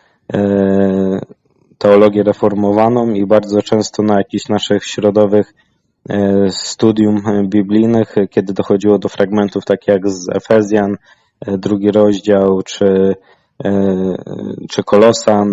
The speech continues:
czy inne fragmenty, które mówią o, o tym, jaki jest człowiek, e, w-, w-, zepsuty, albo które mówią o, o Bożej suwerenności, o Bożym wyborze, no to zawsze były tarcia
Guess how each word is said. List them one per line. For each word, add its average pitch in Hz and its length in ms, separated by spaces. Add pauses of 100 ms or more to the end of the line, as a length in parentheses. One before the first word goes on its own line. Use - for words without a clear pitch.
(140)
czy - 180
inne 101 300
fragmenty, 104 560
które 101 300
mówią 101 420
o, 95 420
o 98 120
tym, 98 240
jaki 101 220
jest 98 140
człowiek, 101 540
e, 98 200
w-, - 480
w-, 95 460
zepsuty, 107 600
albo 98 360 (180)
które 101 260
mówią 98 380
o, 98 160 (500)
o - 100
Bożej 104 300
suwerenności, 104 760
o 101 100
Bożym 101 360
wyborze, 107 460
no 107 140
to - 140
zawsze 110 440
były 107 300
tarcia 120 540